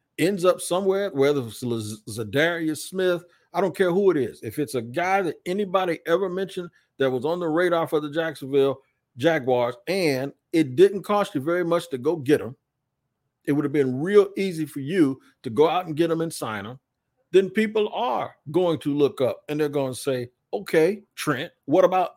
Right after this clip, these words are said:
this?" This is what they're gonna do. This is what happens. And guess who's gonna lead the pack? I am. I'm gonna carry a flag and it'll be like, look, like I said, it's easy for us to sit here and second guess everything. But guess what? It's not easy. It's not hard for us to do.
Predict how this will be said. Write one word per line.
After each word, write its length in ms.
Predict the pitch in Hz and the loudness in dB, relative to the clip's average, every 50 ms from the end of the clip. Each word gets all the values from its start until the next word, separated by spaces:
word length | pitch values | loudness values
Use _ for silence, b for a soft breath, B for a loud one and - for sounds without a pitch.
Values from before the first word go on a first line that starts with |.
| 135 120 | -4 2
this?" 420 | 180 214 - - - - - - _ _ _ _ _ _ _ _ - | 2 2 2 2 -4 -14 -16 -18 _ _ _ _ _ _ _ _ -10
This 120 | 170 214 | -10 -8
is 80 | 220 220 | -6 -2
what 160 | 220 240 233 | 0 0 0
they're 80 | 233 226 | 0 -2
gonna 240 | 214 226 226 220 214 | -2 0 0 0 0
do. 180 | 240 240 180 | 2 0 0
This 140 | 131 147 175 | 0 0 -4
is 100 | 185 185 | -4 -4
what 140 | 190 202 196 | -4 -4 -4
happens. 340 | 208 226 214 208 - 110 107 | -4 -4 -6 -8 -8 -8 -6
And 140 | 139 151 165 | -6 0 2
guess 180 | 208 214 208 | 2 0 0
who's 140 | 220 208 190 | -2 -4 -4
gonna 260 | 180 196 190 185 180 | -2 -2 -2 -2 -2
lead 260 | 185 208 214 214 190 | -2 -2 -2 0 0
the 80 | 170 180 | 0 0
pack? 360 | 185 - 240 190 - - - _ _ _ - | 0 -2 -4 -4 -4 -6 -12 _ _ _ -4
I 160 | 190 - 269 | -2 0 0
am. 320 | 214 147 117 92 87 104 | 0 0 -2 -4 -6 -6
I'm 100 | 131 180 | -6 -4
gonna 140 | 208 190 160 | -2 -2 -2
carry 300 | - - 202 202 202 208 | -2 -2 -2 0 2 0
a 80 | 208 208 | 0 0
flag 400 | - 233 247 254 226 185 165 165 | -2 -4 -4 -4 -4 -4 -6 -6
and 80 | 170 | -6
it'll 80 | 180 180 | -2 0
be 40 | 180 | 2
like, 200 | 185 170 147 b b b b b b b - | 2 2 0 b b b b b b b 2
look, 240 | 247 180 - - - _ _ _ _ _ _ _ - - | 2 2 2 0 -6 _ _ _ _ _ _ _ -4 0
like 160 | 190 208 220 | 2 2 2
I 60 | 214 | 2
said, 200 | 214 214 220 190 | 2 2 4 6
it's 200 | 185 220 202 - - - | 6 4 4 0 -6 -6
easy 280 | 196 214 226 208 196 190 | -6 -4 -4 -4 -6 -8
for 160 | - 175 165 180 | -6 -4 -2 -2
us 100 | 180 180 | -2 -4
to 100 | - 131 | -8 -8
sit 200 | - 175 165 160 | -6 -4 -2 -2
here 100 | 165 156 | 0 -2
and 100 | 139 120 | -2 -4
second 360 | - - 147 - 127 107 98 | -6 -6 -8 -8 -10 -10 -8
guess 260 | 117 123 135 - - - _ - | -6 -8 -8 -8 -12 -14 _ -2
everything. 460 | 160 175 151 127 104 - - - - 110 110 | -2 0 0 -2 -6 -8 -12 -20 -20 -6 -2
But 160 | 131 151 143 | -2 -2 0
guess 200 | 156 190 180 180 | -2 -2 -2 -2
what? 200 | 185 185 175 170 | 0 0 2 2
It's 120 | 165 147 151 | 0 -2 -4
not 220 | 165 170 170 160 - 151 | -6 -8 -8 -6 -4 -2
easy. 340 | 135 131 123 123 - - - - | -2 -2 -4 -6 -10 -12 -10 -10
It's 140 | 139 139 | -8 -4
not 200 | 156 180 202 190 | -4 -2 -2 -2
hard 300 | 160 185 190 208 190 185 | -2 -2 -4 -4 -4 -4
for 140 | - 160 147 | -2 0 0
us 100 | 139 - | 0 -2
to 120 | - 127 117 | -6 -10 -10
do. 200 | 110 107 87 | -8 -8 -10